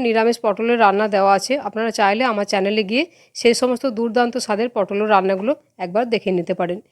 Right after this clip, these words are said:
পটলটাকে খুব ভালো করে ভাজতে হবে, যাতে পটলের কাঁচা ভাবটা একেবারেই না থাকে। এখন এইভাবে এটাকে কিছুক্ষণ রেখে দিচ্ছি কম আঁচে।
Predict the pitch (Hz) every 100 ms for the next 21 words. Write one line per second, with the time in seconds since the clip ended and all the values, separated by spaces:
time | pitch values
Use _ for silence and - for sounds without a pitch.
0 | _ _ _ - 240 285 277 285 285 311
1 | 240 214 220 226 277 190 202 208 - 208
2 | 226 302 220 233 214 190 220 262 208 180
3 | 220 208 202 - - 190 185 196 196 233
4 | 226 214 226 - 165 _ _ _ _ _
5 | _ _ _ _ _ _ _ - 233 285
6 | 277 269 277 285 285 277 277 - 254 285
7 | 240 226 254 254 - 269 240 233 226 208
8 | 277